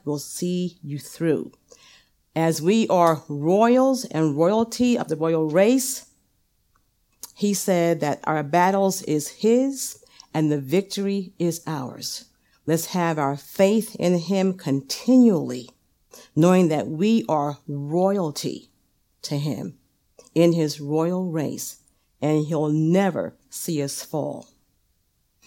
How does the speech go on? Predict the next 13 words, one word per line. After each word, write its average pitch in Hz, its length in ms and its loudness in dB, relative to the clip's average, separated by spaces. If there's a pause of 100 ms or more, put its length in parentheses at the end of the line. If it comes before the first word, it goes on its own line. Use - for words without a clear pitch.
(160)
So - 140 -6
that's 220 260 2
our 220 120 0
lesson 202 380 0
for 170 200 -2
tonight. 165 640 -2 (1120)
I 160 120 0
hope 190 240 0
it 185 80 0
had 165 240 -2
brought 156 180 -2
some 151 260 -4
light. 175 360 -2